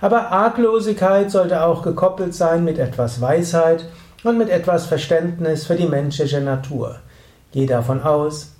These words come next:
Menschen meinen es grundsätzlich gut. Aber Menschen haben auch schon ihre Erfahrungen gemacht und sie sind auch geprägt worden von ihren Erfahrungen. Und deshalb bei aller Arglosigkeit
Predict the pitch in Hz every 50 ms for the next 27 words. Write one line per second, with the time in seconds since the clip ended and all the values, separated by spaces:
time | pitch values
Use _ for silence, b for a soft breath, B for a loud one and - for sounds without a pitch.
0 | _ - 139 143 143 139 131 - 127 120 120 120 120 123 147 185 220 226 226 214
1 | 208 196 - - 180 180 185 180 180 175 180 170 165 165 - 160 139 - - -
2 | 147 131 123 117 - - B B B B B B B B B B - 131 131 151
3 | 190 220 220 214 214 - - - 143 151 160 170 160 - 165 151 143 151 156 170
4 | 170 165 190 208 202 - - 214 208 208 202 165 175 185 175 175 165 160 151 -
5 | - 143 143 151 156 151 156 156 156 151 151 151 160 160 156 143 127 - - -
6 | - B B B B B B B B - 208 214 214 208 208 190 175 196 196 175
7 | 170 190 185 180 - 214 - - - 185 190 196 190 190 - - 185 175 175 170
8 | 170 170 - - 175 170 170 175 165 143 135 123 127 139 135 151 143 123 - 135
9 | 123 120 117 110 110 113 117 117 120 120 B B B B B B B B - -
10 | 139 135 143 143 135 - - 127 120 123 156 156 151 156 156 156 156 165 196 208
11 | 202 196 190 185 190 190 180 170 180 175 170 170 175 170 175 175 170